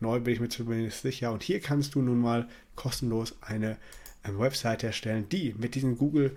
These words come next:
Sheets Dokumenten arbeitet. Ja, hier siehst du das schon direkt am Rand. Ja, das wird dann hier eingefügt und dann siehst du auch schon hier drunter, ähm, wie die Webseite gleich aussieht. Das Ganze ist natürlich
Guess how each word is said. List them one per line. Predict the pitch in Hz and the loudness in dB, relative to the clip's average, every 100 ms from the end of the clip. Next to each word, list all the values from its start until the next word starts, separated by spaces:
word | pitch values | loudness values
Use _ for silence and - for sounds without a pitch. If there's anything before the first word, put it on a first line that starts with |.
| - - | -6 -4
Sheets | - 151 - | 0 0 2
Dokumenten | 139 127 127 113 110 110 117 120 - | 0 2 4 4 2 0 2 2 2
arbeitet. | - 131 110 - - | 2 4 2 -2 -4
Ja, | 104 | -2
hier | 123 120 | 2 4
siehst | 127 165 | 4 4
du | 135 | 2
das | 127 | 2
schon | 127 120 | 2 2
direkt | 120 120 123 - - - - - | 4 2 0 -10 -18 -18 -20 -2
am | - 120 | 2 6
Rand. | 120 135 175 - - - | 6 6 4 -4 -10 0
Ja, | 135 | 2
das | 131 - | 2 2
wird | 139 | 4
dann | 127 | 4
hier | 117 117 | 4 2
eingefügt | 165 139 - 135 147 | 4 4 4 2 4
und | 147 120 | 4 4
dann | 160 180 - - - - - - | 4 0 -10 -20 -20 -20 -20 -6
siehst | 117 - | -2 2
du | 117 | 0
auch | |
schon | - 113 | 0 -2
hier | 110 | -2
drunter, | - 110 107 110 107 - - | 0 0 0 -4 -4 -10 -8
ähm, | 98 101 | -6 -4
wie | 101 | -2
die | 110 101 | -2 -2
Webseite | 107 - 98 104 101 | -4 -4 -4 -4 -2
gleich | 98 98 - - - - - - | -2 -4 -6 -16 -16 -20 -4 4
aussieht. | 143 139 113 - - - - | 6 6 0 -4 -12 -10 -4
Das | 110 | 4
Ganze | 131 131 127 | 6 6 4
ist | 123 - | 2 0
natürlich | 117 117 117 113 - | 0 2 2 0 -8